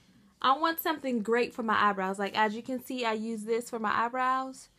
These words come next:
At first, I would just go in with this tip,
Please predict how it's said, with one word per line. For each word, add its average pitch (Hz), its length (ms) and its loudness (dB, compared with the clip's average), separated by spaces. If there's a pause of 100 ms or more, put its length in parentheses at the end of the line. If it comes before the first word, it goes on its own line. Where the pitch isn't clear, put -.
(360)
At 233 200 4
first, 339 320 8
I - 120 8
would 240 200 4
just 226 260 -4
go 226 480 4 (520)
in 233 280 2
with 214 220 -2
this 240 320 4 (500)
tip, 294 380 -2